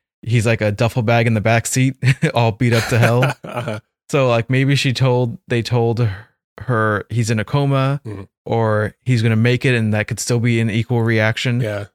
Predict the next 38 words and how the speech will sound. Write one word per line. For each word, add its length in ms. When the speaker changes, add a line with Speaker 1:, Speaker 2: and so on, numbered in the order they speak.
Speaker 1:
'Cause, 160
like, 140
if 80
they 100
had 100
said 140
he's 240
in 360
a 60
coma 300
and 80
he's 160
not, 160
like, 160
gonna 220
make 280
it, 120
and 140
then 200
you 100
hear 320
Zach 360
make 180
his 100
birthday 380
wish 260
for 140
him, 320
Speaker 2:
Oh, 340
yeah. 140
Speaker 1:
and 100
then 300
you 100
get 120
to 60
the 100
back 260
seat, 320